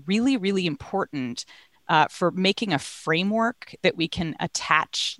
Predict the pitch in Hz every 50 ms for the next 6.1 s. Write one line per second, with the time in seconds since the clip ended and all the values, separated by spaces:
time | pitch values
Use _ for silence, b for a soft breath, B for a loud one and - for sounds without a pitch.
0 | _ - - - 214 202 220 220 - - - 214 214 220 233 254 262 - - -
1 | - - - - 165 165 160 160 160 156 - - - 165 156 156 156 156 151 156
2 | - B B B B B B - 175 - - - 190 185 175 190 180 185 185 -
3 | - 170 151 143 143 156 151 160 180 165 190 185 180 190 202 - - 156 147 147
4 | 156 160 160 160 170 170 156 - 151 156 156 165 - 151 151 - - - 156 156
5 | 147 147 - - - - - - - - - 147 - - 214 233 269 294 - -
6 | -